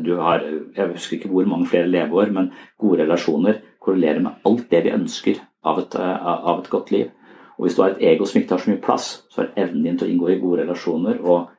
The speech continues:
elske andre på en ikke-selvisk måte tilgjengelig for deg.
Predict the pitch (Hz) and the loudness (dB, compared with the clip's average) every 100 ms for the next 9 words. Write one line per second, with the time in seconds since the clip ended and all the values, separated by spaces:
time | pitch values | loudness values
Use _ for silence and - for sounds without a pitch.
0 | _ 113 87 - - 87 113 98 - 92 | _ 0 2 0 -2 0 0 -2 0 0
1 | 90 - _ - _ - - - - 82 | 0 -4 _ -20 _ -10 -6 -6 -4 -2
2 | 82 104 - 95 - - - - - - | 0 0 2 0 2 -2 -2 -12 -18 0
3 | 98 82 80 - 107 | 2 2 0 2 2